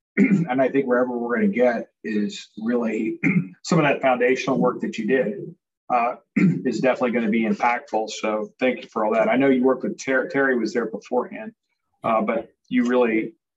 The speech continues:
I felt like you really brought the community and, and you spoke at a lot of our events. So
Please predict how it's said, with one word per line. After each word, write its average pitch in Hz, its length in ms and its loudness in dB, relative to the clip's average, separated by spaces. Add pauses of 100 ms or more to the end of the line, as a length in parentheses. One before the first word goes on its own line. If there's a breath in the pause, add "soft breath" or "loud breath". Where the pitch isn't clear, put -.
(100)
I 120 120 -4
felt - 220 -2
like - 160 -4
you 123 160 2
really 131 240 4
brought 110 240 0
the - 60 -6
community 117 680 -2
and, 101 240 0 (200)
and 202 280 -6 (220)
you 220 120 -10
spoke - 320 -4
at - 60 -4
a 117 40 -4
lot 131 180 2
of 120 100 -4
our - 120 -2
events. 101 360 -6
So - 280 -2